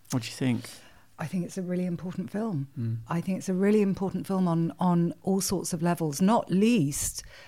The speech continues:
Speaker 2: um, I mean, all the Sackler stuff aside and the, and the fact that she,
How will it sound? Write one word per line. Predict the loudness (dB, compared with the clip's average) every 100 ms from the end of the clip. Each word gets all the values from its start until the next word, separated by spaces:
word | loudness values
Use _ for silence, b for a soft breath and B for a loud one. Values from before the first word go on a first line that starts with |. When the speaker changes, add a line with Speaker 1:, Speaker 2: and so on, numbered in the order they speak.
| B
Speaker 2:
um, | 2 4 6 4 2
I | 4
mean, | 6 6 2
all | 2 4
the | 4
Sackler | 2 2 0 0 -2
stuff | -2 -2 -2
aside | -2 0 0 0 0
and | 0 2
the, | 0 -2
and | -2 -2
the |
fact | 0 -4
that | -4
she, | -6 -6 -6